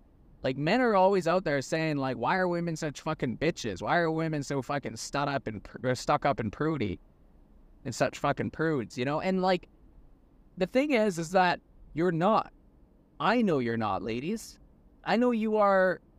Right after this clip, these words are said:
you are some of the most sweetest, nicest, caring individuals that are out there. I love women. Like, I absolutely love women. Like, women are just fucking, th-,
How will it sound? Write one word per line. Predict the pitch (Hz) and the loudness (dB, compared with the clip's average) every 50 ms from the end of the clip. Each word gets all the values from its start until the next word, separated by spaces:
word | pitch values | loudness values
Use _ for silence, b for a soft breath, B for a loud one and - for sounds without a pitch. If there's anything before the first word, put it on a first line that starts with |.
| - - | -20 -14
you | - 151 185 190 202 | -8 -4 0 4 4
are | 185 180 | 4 4
some | 175 - - 190 190 | 2 2 2 2 4
of | 185 170 165 | 2 2 0
the | 165 160 156 | 0 0 2
most | 156 156 151 143 - - - - _ _ _ _ _ - | 2 2 2 0 -2 -6 -16 -20 _ _ _ _ _ -20
sweetest, | - - - - - 220 240 254 240 240 233 208 - - - - - - | -18 -14 -12 -6 -2 0 0 2 2 2 0 0 -4 -10 -18 -20 -18 -12
nicest, | - 127 151 196 214 220 214 - - - 220 208 196 - _ _ - _ _ _ _ _ - | -6 -2 -2 0 0 0 0 -2 -4 -4 -4 -4 -4 -8 _ _ -20 _ _ _ _ _ -16
caring | - - 202 202 202 202 202 190 185 185 180 180 165 - _ - - - - | -8 -2 0 2 2 4 2 2 0 0 -2 -4 -8 -10 _ -20 -20 -8 -2
individuals | - 196 202 185 175 156 147 170 180 156 139 156 156 165 160 156 147 - | 0 0 2 2 0 0 0 0 0 0 -2 -4 0 2 2 2 0 0
that | 151 143 | 0 0
are | 143 143 131 | 0 0 2
out | 135 156 147 123 - | 2 0 0 -2 -4
there. | - 92 - - - - - - - - | -10 -12 -12 -14 -20 -20 -20 -16 -4 0
I | - 285 | 2 4
love | 226 147 143 180 170 - | 4 6 4 4 4 2
women. | 107 107 101 95 - - - - - - - - - - | -2 -8 -8 -10 -12 -18 -20 -20 -20 -20 -20 -20 -8 -4
Like, | 135 151 151 147 | -2 0 0 2
I | 185 262 277 254 | 4 4 6 6
absolutely | 233 185 - - 175 180 170 160 151 131 | 4 2 0 0 0 0 0 0 0 0
love | 110 117 131 139 120 - | 0 2 2 2 0 0
women. | 104 98 85 - - - | -6 -8 -10 -10 -8 -6
Like, | 113 117 - | -6 -4 -2
women | 143 185 285 285 240 | 0 0 2 4 4
are | 208 180 | 2 2
just | 147 160 151 - | 0 -2 -4 -2
fucking, | - 147 135 - 139 123 113 110 104 101 95 | -2 -2 -2 -2 -2 -4 -4 -6 -6 -6 -6
th-, | 127 123 - 131 127 | -6 -4 -4 -4 -6